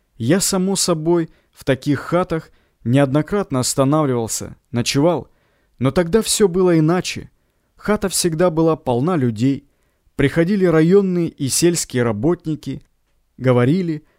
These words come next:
спорили до глубокой ночи, утром уезжали в поля. А тут сижу один, никто меня не ищет, никто ни с чем не обращается.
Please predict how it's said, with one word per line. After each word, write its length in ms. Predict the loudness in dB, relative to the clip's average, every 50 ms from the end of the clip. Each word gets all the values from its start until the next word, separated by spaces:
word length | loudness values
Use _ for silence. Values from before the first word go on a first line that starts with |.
| _ _ -8
спорили 560 | -4 -4 -4 2 4 4 4 4 2 0 0
до 160 | 2 2 2
глубокой 540 | 2 2 0 0 2 2 0 0 2 0 0
ночи, 560 | 2 2 2 2 0 0 -2 -6 -8 -10 -12 _ _ _ _ _ _ _ _ _ 0
утром 480 | 0 0 0 0 -2 -2 -2 -4 -6 _ -6
уезжали 680 | -2 -2 0 -2 -2 0 0 2 2 2 0 -4 -8 _ _ _
в 180 | _ -18 -6
поля. 420 | -2 -2 0 0 -2 -4 -6 -10 _ _ _ _ _ _ _ _ _ _ _ _
А 100 | -4 -2
тут 220 | -2 -2 -4 -4 -2
сижу 360 | -2 -2 0 0 2 4 4
один, 440 | 4 4 2 0 0 0 0 -2 -8 _ _ _ _ _ _ -4
никто 320 | -2 -2 -2 0 0 0
меня 260 | 2 4 2 2 2 2
не 200 | 2 2 2 0
ищет, 460 | 0 -2 -4 -6 -8 -8 -8 -10 _ _ _ _ _ _ _ _ _ _ -2
никто 380 | 0 0 0 0 0 0 2
ни 120 | 2 2 2
с 80 | 0
чем 340 | -2 -2 0 2 2 2 2
не 80 | 2 0
обращается. 960 | 0 0 0 0 0 -2 0 4 4 4 4 2 0 -4 -6 -6 -8 -10